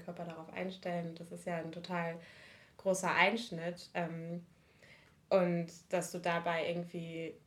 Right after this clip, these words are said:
dabei sein kannst, die Frauen dort unterstützen kannst, ähm, ihnen zu zeigen,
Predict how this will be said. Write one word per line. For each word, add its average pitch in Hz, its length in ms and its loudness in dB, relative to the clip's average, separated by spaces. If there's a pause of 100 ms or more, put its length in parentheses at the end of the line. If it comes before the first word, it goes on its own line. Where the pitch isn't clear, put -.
dabei 180 520 4
sein 170 340 0
kannst, 170 320 -6
die - 60 -12
Frauen 170 320 -6
dort 185 220 0
unterstützen 185 580 -6
kannst, 175 540 -4
ähm, 170 540 -2 (1000)
ihnen 226 280 6
zu - 180 -4
zeigen, 175 600 0